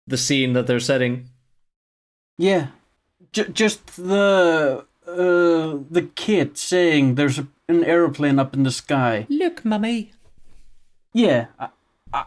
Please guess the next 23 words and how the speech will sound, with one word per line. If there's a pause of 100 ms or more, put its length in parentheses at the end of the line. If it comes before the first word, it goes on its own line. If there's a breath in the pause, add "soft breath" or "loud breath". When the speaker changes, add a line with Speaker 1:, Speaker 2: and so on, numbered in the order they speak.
Speaker 2:
I, (260)
when
I
heard
that
for
the
first
time,
I
got
goosebumps. (520)
Speaker 1:
Yeah,
same
here. (680)
Speaker 2:
And (360)
to
this
day,
I
still
get
goosebumps